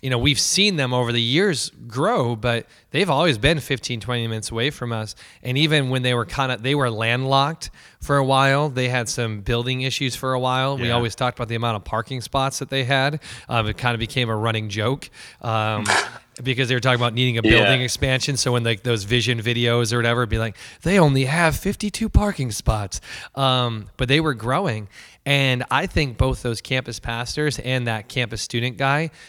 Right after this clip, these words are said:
Speaker 1: would say, "We do not wanna go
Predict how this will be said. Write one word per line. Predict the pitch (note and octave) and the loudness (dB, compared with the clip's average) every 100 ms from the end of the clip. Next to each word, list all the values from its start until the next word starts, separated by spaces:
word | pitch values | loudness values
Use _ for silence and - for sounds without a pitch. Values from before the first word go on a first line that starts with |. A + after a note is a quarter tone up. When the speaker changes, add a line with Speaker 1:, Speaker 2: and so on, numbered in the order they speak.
| - | -6
Speaker 1:
would | B2+ - | -4 0
say, | C3+ B2 A#2 A2 - - _ _ _ _ | 4 4 2 -2 -8 -20 _ _ _ _
"We | C3+ B2 A2 A#2 C#3+ C#3+ | -10 -8 -8 2 4 4
do | B2 | 2
not | A2 A2+ B2 A2 | 0 2 2 0
wanna | A2 G2+ | -4 -4
go | G2 G2 G2 F#2+ | -2 -2 -2 -6